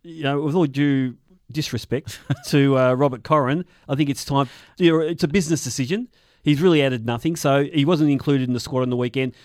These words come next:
They've got to move in. Troisi comes in. Suddenly we're talking about a side that's young enough and good enough to go all the way. But Sorensen can't be worked as much as he is. Otherwise, it, what it's, what it,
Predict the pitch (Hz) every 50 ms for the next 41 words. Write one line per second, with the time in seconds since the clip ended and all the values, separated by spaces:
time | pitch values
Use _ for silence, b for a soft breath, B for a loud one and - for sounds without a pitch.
0 | b b 151 170 165 147 151 147 139 139 147 147 147 139 B B B B - 196
1 | 180 185 185 - 180 147 - 170 165 156 165 170 165 - b b b - - 214
2 | 240 262 226 190 160 156 143 - - 165 160 156 - 180 151 139 127 123 123 123
3 | 123 - - - 202 196 175 117 104 110 165 202 - b b b b b b -
4 | 127 - - - - - - 143 139 165 185 196 185 175 170 156 - 151 131 117
5 | 107 151 185 202 147 127 123 - - 135 120 135 131 131 127 123 123 127 123 135
6 | 151 160 127 107 - b b b b b b b - 147 - - - - - 196
7 | 208 226 214 - - 202 175 147 - - 180 180 180 170 - 180 170 156 139 143
8 | 151 156 165 156 - 139 120 123 139 143 135 139 - 127 113 120 127 127 147 151
9 | 139 120 110 - - 151 160 165 170 147 135 123 113 110 113 127 160 170 - -
10 | - _ _ - 135 131 139 156 131 110 - - - 170 160 156 123